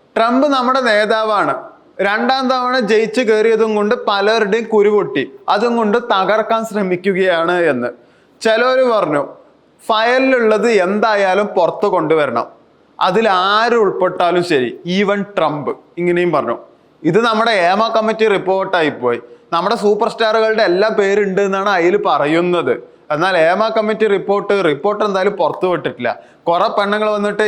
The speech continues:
എന്നെ അവര് പീഡിപ്പിച്ചു, ഇവിടെ പീഡിപ്പിച്ചു എന്ന് പറയാന്നല്ലാണ്ട് ഒരു രേഖകളും ഇല്ല. കുറെ പേരുടെ പേര് ചീത്തയായി എന്നല്ലാണ്ട് വേറെ ഗുണമൊന്നും അതിൽ ഉണ്ടായിട്ടില്ല. അങ്ങനെ അമേരിക്കൻ കോൺഗ്രസ് അതിനെ തടയാൻ ശ്രമിക്കുകയാണ്. എഫ് ബി ഐയും ഡി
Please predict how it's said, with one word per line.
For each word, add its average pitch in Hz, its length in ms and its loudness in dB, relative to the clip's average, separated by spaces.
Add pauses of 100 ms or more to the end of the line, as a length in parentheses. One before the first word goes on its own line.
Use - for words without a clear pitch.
(140)
എന്നെ 202 180 -2 (100)
അവര് 180 260 0
പീഡിപ്പിച്ചു, 196 460 0
ഇവിടെ 180 240 2
പീഡിപ്പിച്ചു 190 420 -2
എന്ന് 202 160 -2
പറയാന്നല്ലാണ്ട് 175 640 0 (100)
ഒരു 208 200 2
രേഖകളും 170 580 0
ഇല്ല. 120 120 0 (400)
കുറെ 170 320 2
പേരുടെ 202 420 2
പേര് 185 400 2
ചീത്തയായി 185 420 0
എന്നല്ലാണ്ട് 175 340 0 (100)
വേറെ 160 260 2
ഗുണമൊന്നും 190 480 2
അതിൽ 156 240 0
ഉണ്ടായിട്ടില്ല. 139 600 -2 (140)
അങ്ങനെ 311 200 0 (120)
അമേരിക്കൻ 277 440 0
കോൺഗ്രസ് 233 380 0
അതിനെ 226 200 0 (200)
തടയാൻ 226 400 0
ശ്രമിക്കുകയാണ്. 185 720 0 (160)
എഫ് 214 180 -8
ബി 285 80 2 (120)
ഐയും 247 280 2
ഡി 226 80 0